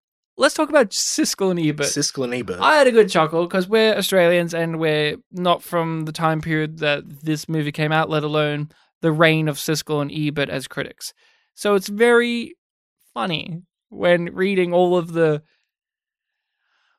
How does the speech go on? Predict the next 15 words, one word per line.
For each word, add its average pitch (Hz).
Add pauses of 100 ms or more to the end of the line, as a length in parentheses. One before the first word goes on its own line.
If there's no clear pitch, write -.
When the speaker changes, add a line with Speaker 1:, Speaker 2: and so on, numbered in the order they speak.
Speaker 1:
moral 226
outrage 180 (400)
about 156
this 170
film 165
that 156
I 165
think 165
is 160
quite 185
light 170 (320)
and 156 (180)
boring 214
and 180
lifeless 175